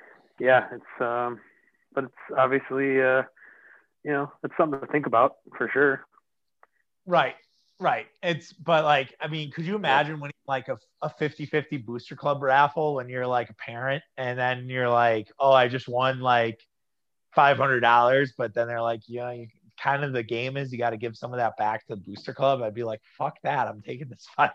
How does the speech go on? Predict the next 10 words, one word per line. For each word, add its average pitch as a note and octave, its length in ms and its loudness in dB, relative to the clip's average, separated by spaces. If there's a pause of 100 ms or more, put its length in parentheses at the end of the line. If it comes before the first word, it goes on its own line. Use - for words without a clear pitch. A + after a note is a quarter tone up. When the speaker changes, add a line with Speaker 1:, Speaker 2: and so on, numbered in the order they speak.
Speaker 2:
hundred A#2+ 340 -10
dollars. - 640 -2
I - 60 -6
don't E3 180 -4 (120)
care A2 140 -8
about G#2+ 320 -12
you G#2+ 100 -14
guys." A#2 460 -10 (1120)
Speaker 1:
Yep. C3 160 -4
Speaker 2:
Uh, - 380 -12